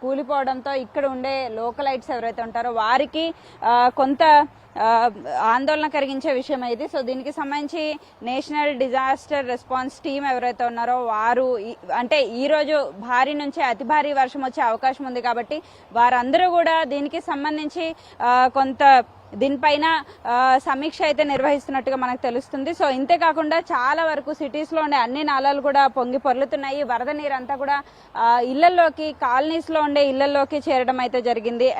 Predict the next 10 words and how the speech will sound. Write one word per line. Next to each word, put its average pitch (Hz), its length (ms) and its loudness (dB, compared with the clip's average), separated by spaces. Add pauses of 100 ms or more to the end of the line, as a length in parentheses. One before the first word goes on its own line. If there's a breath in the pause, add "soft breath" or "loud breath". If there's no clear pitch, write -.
And, 240 120 -2
ఆ, 220 200 2 (140)
మార్నింగ్ 285 520 0
లేచే 302 280 -2
వరకు 294 260 -6
కూడా 277 180 -6
చాలా 277 400 -4
ఇళ్లలో 285 420 -4
ఇదే 277 240 -2
పరిస్థితి. 294 540 -6